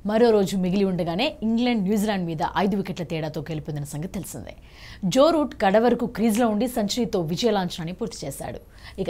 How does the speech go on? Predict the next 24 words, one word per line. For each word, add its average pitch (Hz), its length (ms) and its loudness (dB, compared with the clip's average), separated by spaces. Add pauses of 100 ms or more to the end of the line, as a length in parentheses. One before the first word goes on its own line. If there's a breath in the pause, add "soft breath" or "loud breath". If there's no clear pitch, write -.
(140)
ఈ 285 100 4
మ్యాచ్లో 226 420 -2
జో 196 200 2
రూట్ 202 200 2
ప్రదర్శన 180 340 -2
పట్ల 165 300 -6
ప్రశంసల 202 440 -6
జల్లు 151 240 -4
కురుస్తోంది. 143 500 -10 (440 loud breath)
తాజాగా 214 540 2
అతని 170 220 -4
ప్రదర్శన 185 400 -2
పట్ల 190 320 -2
బీసీసీఐ 190 440 -4
ప్రెసిడెంట్ 165 540 -4 (380 loud breath)
సౌరవ్ 247 360 6
గంగూలీ 185 280 0
కూడా 156 160 -2
స్పందించాడు. 156 640 -4 (440 loud breath)
"జో 240 220 10
రూట్, 240 260 4 (180)
what 196 160 4
a 220 60 4
player. 190 300 2